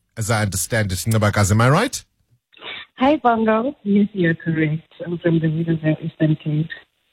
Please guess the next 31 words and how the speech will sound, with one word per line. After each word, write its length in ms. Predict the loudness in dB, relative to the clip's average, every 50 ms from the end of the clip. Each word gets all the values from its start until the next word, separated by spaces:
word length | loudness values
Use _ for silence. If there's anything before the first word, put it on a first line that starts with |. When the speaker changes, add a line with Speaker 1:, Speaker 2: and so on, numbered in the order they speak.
| -20 -12 -4
Speaker 1:
All 100 | 0 0
right, 180 | 0 0 0 0
the 60 | 0
line 340 | 0 2 2 2 0 2 2
is 140 | 2 4
not 160 | 4 2 2 2
very 200 | 2 2 2 2
clear 440 | 0 -2 -4 0 2 4 4 2
there, 320 | 2 2 2 2 2 2 2
so 240 | 0 2 0 2 4
maybe 240 | 2 2 2 0
just 240 | 0 0 -4 -2 0
move 160 | -2 0 0
a 60 | 0 2
little 600 | 4 4 4 4 4 4 2 2 4 2 0 -2
slightly 540 | -4 -4 -2 0 2 2 2 2 0 -4
so 160 | -4 -2 0 0
that 160 | 0 0 -2
we 80 | -4
can 280 | -2 0 2 4 4 4
maybe 260 | 6 4 4 4 2
sure, 440 | 2 2 2 2 4 4 2 0 0
uh, 220 | 0 0 0 0 0 -2 -4 -2
we 180 | -2 -2 -2 -4 -4
are 140 | -4 -4 0
able 360 | 2 2 4 4 4 2 2 0 -4 -8
to 160 | -2 0 0 0
hear 420 | 0 -2 -2 0 4 4 6 6
you. 240 | 4 4 2 2 0
Uh, 400 | -2 -2 -4 -8 -8 -8 -10 -14 -6 -2
Ncebakazi, 640 | 0 2 2 2 2 4 4 4 4 4 2 2